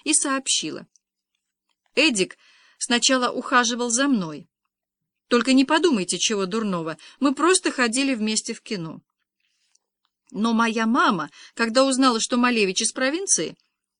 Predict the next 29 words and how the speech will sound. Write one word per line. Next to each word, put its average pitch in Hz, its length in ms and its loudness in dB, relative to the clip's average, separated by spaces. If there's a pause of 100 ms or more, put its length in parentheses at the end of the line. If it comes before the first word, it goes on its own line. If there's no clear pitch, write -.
(120)
сочла, 233 540 2
что 214 240 -2
зятем 214 680 -2 (200)
академика 226 880 0 (260)
и 240 320 0 (280)
оперной 175 480 -2
певицы 269 540 -2 (180)
должен 320 340 0
быть 302 180 -2
другой 330 360 0
человек. 196 580 -6 (920)
Одним 190 380 0
словом, 254 480 0 (240)
меня 302 280 6
отправили 254 480 2
на 226 140 2
несколько 220 460 0
месяцев 220 520 -2
к - 80 -10
морю. 220 460 0 (800)
А 202 100 4
когда 240 320 2
я 233 180 4
вернулась, 247 560 2 (220)
Эдик 370 300 2
уже 190 180 0
сделал 240 340 2
предложение 185 680 -4
Нине. 147 420 -12